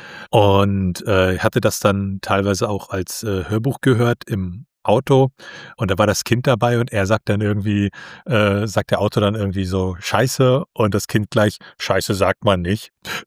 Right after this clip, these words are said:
Ähm, fand ich dann sehr witzig. <laughs> Aber ansonsten, ähm,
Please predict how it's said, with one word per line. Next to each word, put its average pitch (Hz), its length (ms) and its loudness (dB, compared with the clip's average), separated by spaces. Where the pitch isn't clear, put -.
Ähm, 98 400 0
fand 202 220 -2
ich - 100 -4
dann 190 160 0
sehr 196 200 0
witzig. - 440 -4
<laughs> - 640 -2
Aber 113 260 4
ansonsten, 110 760 -2
ähm, 98 540 -2